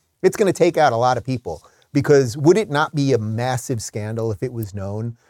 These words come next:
that the president of the United States has a mentally compromising disease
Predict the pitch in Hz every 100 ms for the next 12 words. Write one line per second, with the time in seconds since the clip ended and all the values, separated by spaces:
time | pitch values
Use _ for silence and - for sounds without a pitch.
0 | _ - 110 107 143 131 123 123 117 110
1 | 110 110 107 107 - 110 107 107 - 110
2 | 107 101 101 - 101 98 95 104 _ 156
3 | 120 127 131 113 107 113 113 110 107 110
4 | 104 107 101 92 98 110 110